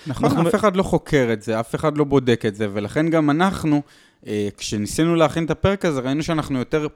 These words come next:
Speaker 1: פורצי דרך מאשר מסכמי דרך, בגלל ש- אין לנו הרבה מאמרים להסתמך עליהם, אין לנו הרבה ידע והרבה נתונים להסתמך עליהם, וגם הידע הקיים, כמו שהזכרת קודם, נניח, הלמ"ס מניח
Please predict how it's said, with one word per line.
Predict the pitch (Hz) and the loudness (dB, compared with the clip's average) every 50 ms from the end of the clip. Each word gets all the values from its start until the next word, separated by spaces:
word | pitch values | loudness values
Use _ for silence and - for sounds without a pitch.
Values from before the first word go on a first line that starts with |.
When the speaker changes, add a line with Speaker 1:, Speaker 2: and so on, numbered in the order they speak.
| _ - | _ -2
Speaker 1:
פורצי | 131 120 113 - - - 165 160 147 | -2 -2 -2 -4 -2 0 0 0 0
דרך | 143 143 180 190 180 190 185 - 143 | 0 2 0 2 2 2 0 0 -2
מאשר | 131 120 120 113 - - 143 139 143 139 - - | -2 -2 -2 -4 -2 -2 -2 -2 -2 -4 -4 -2
מסכמי | 131 135 - - 131 - - 156 185 202 185 151 | -2 -2 -2 -2 -6 -6 -4 -2 0 2 2 2
דרך, | 123 117 107 98 101 95 - - | 2 0 -2 -2 -2 -8 -12 -12
בגלל | 107 107 104 110 113 113 110 101 | -10 -10 -8 -6 -6 -6 -6 -6
ש- | - - 120 107 - _ _ - _ _ _ _ _ - | -4 -4 -6 -6 -6 _ _ -20 _ _ _ _ _ -6
אין | 190 208 226 | -4 -4 -2
לנו | 220 214 208 208 190 180 170 - | -2 -2 -2 -2 -4 -4 -4 -4
הרבה | 143 127 131 135 156 165 | -2 -2 0 0 0 2
מאמרים | 170 165 156 151 143 135 123 117 131 139 143 139 135 | 2 2 2 2 2 0 0 0 -2 0 0 2 0
להסתמך | 131 123 - - - 120 117 123 120 - - 120 | 0 -2 -4 -4 -4 -2 -2 0 -2 -2 -2 -2
עליהם, | 113 117 117 117 117 123 | -2 0 -2 -2 -2 -2
אין | 131 143 | -2 0
לנו | 151 151 151 147 | 0 2 2 2
הרבה | 139 127 120 120 131 | 2 0 0 0 0
ידע | 131 123 120 127 135 131 135 131 120 | 2 2 2 2 2 2 2 0 0
והרבה | 110 120 113 113 120 123 | 0 -2 -2 -2 -2 -2
נתונים | 127 123 117 - 117 120 123 123 123 | -2 -2 -4 -4 -4 -2 -2 -2 -2
להסתמך | 120 113 - - 120 120 120 - - | -2 -4 -6 -6 -6 -6 -6 -4 -4
עליהם, | 127 131 131 131 - - _ _ _ _ _ - | -4 -4 -4 -6 -8 -14 _ _ _ _ _ -8
וגם | 113 117 143 170 196 | -4 0 0 0 2
הידע | 208 208 208 196 208 208 | 2 2 2 2 2 0
הקיים, | 196 208 - 202 226 240 226 190 160 | 0 0 0 0 0 0 0 -2 -2
כמו | - 143 147 139 | -2 -4 -4 -2
שהזכרת | - 156 151 139 127 - 165 156 147 160 | -2 -2 -2 -2 -2 -4 -4 -2 -2 -4
קודם, | 151 - 185 175 151 127 | -2 -2 -2 0 0 0
נניח, | 120 117 113 113 107 - - | 0 -2 -2 -2 -4 -4 -4
הלמ"ס | 113 113 123 139 160 151 - | -4 -2 -2 -2 -2 -2 -4
מניח | 160 143 131 123 139 165 196 202 196 - | -4 -4 -2 0 0 0 -2 -2 -4 -8